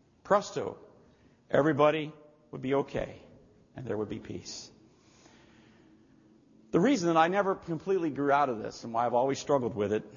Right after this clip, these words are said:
is this prideful behavior is what I call it. And, you know, there's a flip side, a caring side that is good, was because in many instances it did seem to work. If a secretary was upset,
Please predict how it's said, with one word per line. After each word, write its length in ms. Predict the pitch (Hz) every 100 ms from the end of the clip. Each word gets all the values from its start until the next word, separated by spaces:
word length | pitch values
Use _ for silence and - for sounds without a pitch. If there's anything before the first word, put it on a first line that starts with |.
| - - - _ _ _ _ _
is 440 | - - - - -
this 160 | 113 -
prideful 400 | - 110 - 104
behavior 420 | 101 120 131 110
is 80 | 107
what 140 | 107
I 100 | 113
call 300 | - 104 101
it. 80 | - -
And, 220 | - 110 104 -
you 80 | 156
know, 100 | 127
there's 160 | 156 135
a 60 |
flip 240 | - 135 -
side, 320 | 120 117 131
a 20 |
caring 380 | - 139 135 117
side 340 | - 104 110
that 100 | 113
is 140 | 113 -
good, 320 | 135 107 - - - - - _ - - - _ _ _ _
was 100 | -
because 400 | 160 175 190 202
in 160 | 180 180
many 220 | 196 208
instances 560 | 185 160 135 123 139 127
it 180 | 135 135
did 180 | 147
seem 300 | 139 143 135
to 60 | 131
work. 360 | 151 226 - - - - _ _ _ _ _ _ _ _ _ _ _ _ _ _ _ _ _ _ _ _ _ _ _
If 60 | -
a 40 |
secretary 520 | 170 160 160 170 156
was 180 | 139 135
upset, 420 | 135 - 185 240